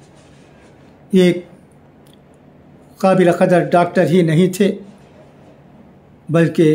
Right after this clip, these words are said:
सोशल एक्टिविस्ट भी थे।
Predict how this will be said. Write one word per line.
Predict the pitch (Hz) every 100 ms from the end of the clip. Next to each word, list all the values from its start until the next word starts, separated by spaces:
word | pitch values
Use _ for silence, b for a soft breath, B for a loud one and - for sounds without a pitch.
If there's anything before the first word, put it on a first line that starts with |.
| - - _ - _ _ _ _ _ _ _ _ _ _ _ _ _ _ _ _ - _ _ _ _ _ _ - -
सोशल | - 190 170 - 165 151 - - - _ - _ _ _ - - -
एक्टिविस्ट | 175 170 165 151 -
भी | 160 131
थे। | -